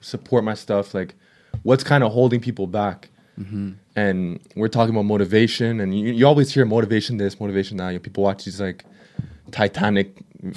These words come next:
Speaker 1: you know, motivational clips, and it's like, doesn't do anything. You know,
Speaker 2: The
Speaker 1: they,
Speaker 2: music in the
Speaker 1: they just
Speaker 2: background
Speaker 1: pass
Speaker 2: and
Speaker 1: out on the
Speaker 2: shit.
Speaker 1: couch after two minutes. So,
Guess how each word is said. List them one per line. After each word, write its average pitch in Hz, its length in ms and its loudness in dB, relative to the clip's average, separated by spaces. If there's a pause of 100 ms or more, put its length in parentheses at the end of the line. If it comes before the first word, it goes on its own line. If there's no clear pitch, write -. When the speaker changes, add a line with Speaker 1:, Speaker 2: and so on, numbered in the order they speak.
(220)
Speaker 1:
you 107 120 -2
know, 101 200 2
motivational 101 600 -2
clips, 101 380 -2
and 90 100 -6
it's 95 160 -6
like, 95 120 -6
doesn't 98 240 -8
do 101 120 -2
anything. 98 420 -2
You 98 60 -4
know, 95 80 -4
Speaker 2:
The 95 60 -2
Speaker 1:
they, 101 80 0
Speaker 2:
music 107 340 -2
in 107 80 -6
the 104 60 -6
Speaker 1:
they 101 40 -8
just - 20 -6 (220)
Speaker 2:
background 104 160 -2
Speaker 1:
pass 113 160 6
Speaker 2:
and 110 80 -4
Speaker 1:
out 113 100 6
on 110 60 0
the 107 60 2
Speaker 2:
shit. - 80 -6
Speaker 1:
couch 107 240 0
after 107 180 -4
two 113 140 -8
minutes. 107 240 -4
So, 98 120 -2